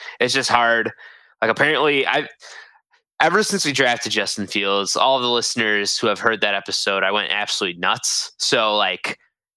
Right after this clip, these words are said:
I have been all over all the beat reporters that have been reporting on the Bears, and everything,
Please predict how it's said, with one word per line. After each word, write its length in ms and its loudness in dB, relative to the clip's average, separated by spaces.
I 540 0
have 280 0
been 180 0
all 360 4
over 600 0
all 200 4
the 120 0
beat 220 -2
reporters 840 -2
that 280 0
have 180 2
been 120 0
reporting 340 0
on 60 -2
the 80 -2
Bears, 480 0
and 160 0
everything, 640 0